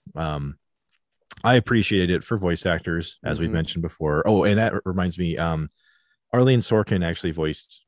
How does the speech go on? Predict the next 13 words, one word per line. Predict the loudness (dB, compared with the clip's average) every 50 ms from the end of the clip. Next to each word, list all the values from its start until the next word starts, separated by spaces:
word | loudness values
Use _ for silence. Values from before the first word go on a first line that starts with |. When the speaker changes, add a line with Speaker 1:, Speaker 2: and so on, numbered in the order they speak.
| -8
Speaker 1:
Harley | -6 -4 -4 -4 -4
Quinn, | -4 -4 -4 -4 -4 -6 -10 -14 _ _ -14
Speaker 2:
Ah, | -12 -8 -6 -6 -6 -4 -4 -4
Speaker 1:
um, | -4
Speaker 2:
okay. | -2 -2 -4 -4 -4 -10 -16 _ _ _ -10
Mm-hmm. | -8 -6 -4 -2
Speaker 1:
for | -2
this, | 0 0 -2 -4 -10 _
for, | -6 -4 -4 -4 -4 -8
for | -12 -6 -2 -2
at | -2 0
least | 0 0 0 0 -2 -6 -12 -8 -6
the, | -4 -2 -2 -2 -2 -2 -4 -4